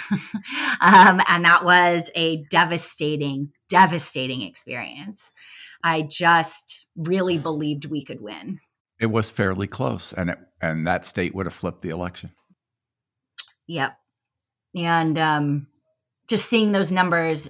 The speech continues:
Speaker 1: you know, and seeing how so many of our assumptions were flawed at the end. I had personally witnessed so hundreds, thousands of young people politicized, radicalized even by the Bush administration agenda,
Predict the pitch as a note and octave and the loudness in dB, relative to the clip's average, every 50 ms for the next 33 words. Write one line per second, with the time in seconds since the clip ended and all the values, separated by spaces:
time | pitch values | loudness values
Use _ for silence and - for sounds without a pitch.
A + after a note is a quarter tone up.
0 | - - G3+ F#3 E3 E3 D#3+ D#3 D3+ D#3 D#3 D#3 - - G#3 G3+ G3 F#3+ F#3 F#3+ | -12 -8 -8 -6 -4 -2 -2 -2 -2 -4 -4 -6 -4 -2 -2 0 0 2 2 4
1 | E3+ E3 - - G3+ F3+ F3 E3 E3+ E3 E3 D#3+ D#3+ D#3 D#3+ D#3 D3 - - F3 | 2 2 2 -2 -2 -2 0 -2 -2 -2 -2 -2 0 0 -2 -2 -4 -6 -4 -4
2 | E3 D#3 - - D#3 D3 D3 D3+ D3 - D3+ C#3 - - - - D#3 D#3 D#3 D#3 | -4 -4 -4 -6 -4 -4 -4 -6 -6 -8 -10 -10 -12 -14 -12 -2 2 6 8 8
3 | D3+ D3+ D3 C#3+ D3 C#3+ D3 D3 - E3 D#3+ - - E3 D#3 D#3 D3 D#3+ D#3 D3 | 10 8 8 6 4 0 -4 -8 -8 -8 -8 -8 -6 -6 -6 -4 -4 -6 -6 -8
4 | - - - - - A3 A3 G#3 G3 G3 - - B3+ A#3 A#3+ - B3+ A#3+ G#3 F#3+ | -12 -16 -18 -4 0 2 2 2 2 -2 -4 -4 -6 -4 -4 -4 -4 -4 -4 -6
5 | F3 E3 D#3 D#3 D#3+ G3+ B3+ - - F3+ D3+ C#3 - - - - - - - - | -6 -8 -8 -2 0 0 0 0 -2 -6 -6 -6 -8 -8 -10 -12 -14 -14 -10 -6
6 | - G#3 G3+ F3+ D#3+ E3 D#3+ - - - A#3+ B3+ B3+ G3+ D#3 C3 D3 - - - | -4 -4 -4 -4 -6 -10 -12 -14 -6 -4 -2 -2 -2 -2 -4 -6 -6 -8 -4 0
7 | - C3 D3 E3+ F3+ F#3+ G3+ F3+ - E3 C#3 A#2+ G#2+ F#2 G#2+ A#2+ - - - - | 2 4 6 8 6 6 4 2 -2 -6 -8 -8 -10 -10 -10 -12 -12 -12 -14 -18
8 | - - - - - G3+ G3+ G3 F#3+ F3 F#3 F#3+ G#3 G#3+ G#3+ G#3 G3+ G3+ F#3 F3 | -20 -20 -20 -4 0 2 2 2 2 2 4 4 4 2 0 -4 -6 -6 -8 -8
9 | - F#3 F3+ E3+ D#3+ D#3+ D#3 D#3 D#3 - _ _ _ _ _ - - A#3 F#3 F#3+ | -6 -4 -2 0 0 0 -2 -4 -6 -8 _ _ _ _ _ -8 -4 -2 0 2
10 | G#3 A3+ B3 B3+ A#3+ - - F#3 D#3 D#3 D3 D3 D3 C#3+ D3 D3 C#3+ C#3+ G#3+ D4 | 4 4 4 2 2 0 0 2 4 4 4 2 2 0 -2 2 4 6 6 6
11 | D#4+ - D#3 D3+ D3+ C3+ B2+ B2+ C3 C3+ - E3 D3+ C#3 D3 C#3+ D3 D3 C#3+ C#3+ | 6 2 0 0 0 0 0 -2 -4 -6 -8 -8 -6 -6 -2 2 4 4 4 4
12 | D3 D3 D3 C#3+ C#3+ - - E3+ D3+ F3+ D3+ E3 F#3 G3 - - G3+ E3+ D#3 D#3 | 4 2 -2 -4 -6 -8 -12 -8 -6 -4 0 0 2 2 2 2 0 0 -2 -4
13 | D#3 - - D#3+ E3+ - - F3 D#3 D3 C#3 D3+ - D3+ D#3+ F#3+ G3 D3 C3+ C3+ | -4 -6 -8 -8 -6 -6 -6 -6 -6 -6 -6 -6 -4 -4 -2 -2 -2 0 0 0
14 | C3+ C3 | 0 0